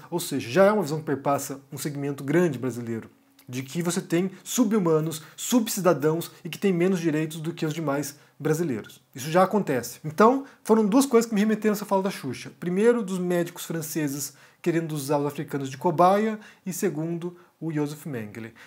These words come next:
E aqui eu falo o segundo caso porque isso tá diretamente vinculado aos direitos humanos, né, como a Xuxa critica ali na fala dela. Porque os direitos humanos, eles foram concebidos, bem, é uma longa história, né, de elaboração de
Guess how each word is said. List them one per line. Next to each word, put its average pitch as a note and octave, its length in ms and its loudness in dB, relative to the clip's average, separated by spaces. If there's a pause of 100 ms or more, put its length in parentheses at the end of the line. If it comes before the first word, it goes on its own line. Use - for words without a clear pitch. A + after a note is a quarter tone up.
E E3+ 60 0
aqui F3 140 2
eu D4 80 4
falo G#3 340 4
o D3+ 40 -4
segundo C#3+ 280 -6
caso F3+ 360 -4
porque F#3 260 -8
isso G3 100 -10
tá G#3 80 -2
diretamente A3+ 480 0
vinculado F#3+ 480 2
aos F3+ 40 0
direitos F#3+ 240 0
humanos, F3+ 360 0
né, D3 120 -4
como E3 200 -4
a - 20 2
Xuxa - 240 -8
critica E3 480 -8
ali D3+ 240 -4 (220)
na D#3+ 100 -4
fala D#3+ 240 -2
dela. C3+ 380 -4 (240)
Porque E3 140 0
os F#3 80 2
direitos A#3 260 2
humanos, F3 540 0 (320)
eles E3 240 -4
foram A3 300 4
concebidos, D#3+ 460 -4
bem, E3+ 260 -2
é F3 60 -8
uma B3+ 160 4
longa A3+ 280 4
história, F3+ 480 4
né, E3 200 2
de D#3 280 0
elaboração D#3+ 680 -2
de D3 320 -6